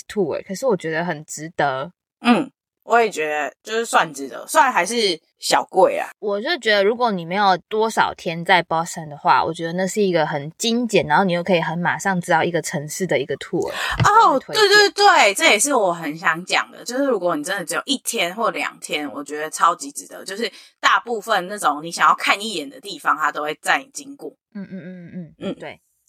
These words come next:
Speaker 2: 下一个我觉得很酷的景点嗯，好像也不是每个人都一定会去，可是我就是觉得很，就是我进去我真的有震惊，就是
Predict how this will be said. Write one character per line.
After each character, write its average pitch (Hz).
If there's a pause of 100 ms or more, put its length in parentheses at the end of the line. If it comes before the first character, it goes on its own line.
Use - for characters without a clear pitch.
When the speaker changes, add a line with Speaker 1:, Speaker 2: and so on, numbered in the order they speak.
(120)
Speaker 2:
下 311
一 214
个 180
我 160
觉 160
得 160
很 160
酷 233
的 170
景 160
点 170 (680)
嗯， 202
好 165
像 311 (160)
也 165
不 180
是 269
每 151
个 139
人 143
都 175
一 143
定 170
会 165
去， -
可 151
是 175
我 156
就 151
是 165
觉 -
得 165 (320)
很， 147 (200)
就 190
是 185
我 147 (220)
进 220
去 226
我 151
真 185
的 156
有 135
震 151
惊， 139
就 165
是 170